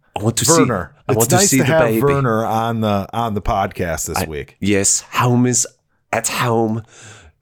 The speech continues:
Speaker 1: and I am, I want to see the baby.
Speaker 2: Yeah, wouldn't that be great if you just did the whole episode for us, Werner?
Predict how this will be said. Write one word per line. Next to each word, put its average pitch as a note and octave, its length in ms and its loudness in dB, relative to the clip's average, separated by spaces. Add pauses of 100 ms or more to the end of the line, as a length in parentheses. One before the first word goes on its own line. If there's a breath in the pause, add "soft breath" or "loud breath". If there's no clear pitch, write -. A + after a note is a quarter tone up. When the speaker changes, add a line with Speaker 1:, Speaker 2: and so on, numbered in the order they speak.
Speaker 1:
and G2+ 120 -4
I A2+ 180 0
am, A#2 300 0 (680)
I G2+ 120 -2
want G#2 200 0
to A2 80 -2
see A#2 160 0
the G2 100 -2
baby. E2+ 540 -8
Speaker 2:
Yeah, D3+ 240 0
wouldn't B2+ 320 -2
that F#3+ 160 0
be D3+ 100 -6
great A2+ 280 0
if - 120 -8
you A2 60 0
just G2 260 -8
did G2+ 140 -6
the F2 80 -8
whole F#2+ 380 -4
episode G2 520 -4
for G2 280 -2
us, - 200 -6
Werner? G2 400 -6